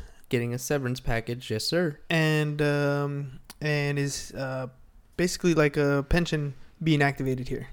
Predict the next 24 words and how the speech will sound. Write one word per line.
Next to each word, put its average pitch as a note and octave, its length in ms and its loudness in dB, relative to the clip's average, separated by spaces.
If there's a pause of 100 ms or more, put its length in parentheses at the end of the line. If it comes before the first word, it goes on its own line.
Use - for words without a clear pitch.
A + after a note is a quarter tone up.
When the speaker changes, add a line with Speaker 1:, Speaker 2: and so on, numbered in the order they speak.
(340)
Speaker 1:
Right. B2+ 220 8 (200)
Speaker 2:
So - 140 -4
we D#3 100 2
got D#3 160 6
a, D3 340 4
we D#3 140 0
got C3+ 540 2
a C3+ 380 -2
longer E3+ 340 4
term, A3 320 2 (180)
term G#3 200 6
income, D#3 460 0 (500)
and C#3+ 400 2
a C#3 340 2
severance C3+ 400 2
package. - 480 -8 (260)
Speaker 1:
Correct. - 420 2 (260)
Speaker 2:
Okay. A#2 320 -6 (200)
And D3 180 0
then D3 360 2
we're D3+ 120 4
looking F3 240 4
at G#3 120 8
a E3+ 380 6